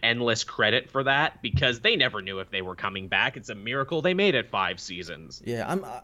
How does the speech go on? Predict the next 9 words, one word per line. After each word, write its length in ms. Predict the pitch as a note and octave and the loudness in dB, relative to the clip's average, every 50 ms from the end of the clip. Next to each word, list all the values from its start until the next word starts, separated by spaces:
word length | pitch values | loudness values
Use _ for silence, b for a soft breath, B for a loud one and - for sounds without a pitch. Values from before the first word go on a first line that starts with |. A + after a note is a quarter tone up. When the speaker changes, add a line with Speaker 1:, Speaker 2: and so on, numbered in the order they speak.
| - _ _ - | -18 _ _ -8
Speaker 2:
I, 180 | F#3 E3+ F3 E3 | -6 -6 -6 -4
I 180 | E3+ A#3 A3+ | -2 -2 -2
hope, 220 | F#3 F#3 G3 F3+ F#3 | 0 0 -2 -2 -2
like, 220 | E3 C#3 - - | -6 -6 -4 -4
someone 420 | - - A#2+ A#2+ A#2 A2+ A2 G#2+ | -4 -4 -4 -4 -4 -4 -4 -6
picks 340 | G#2+ - - A#2+ - - - G#2+ | -6 -8 -10 -8 -6 -6 -6 -6
it 80 | G2+ F2+ | -6 -6
up, 280 | F2 D2+ - - - - - | -8 -8 -10 -12 -16 -18 -14
like, 240 | - F2 F#2 G2 | -12 -12 -12 -14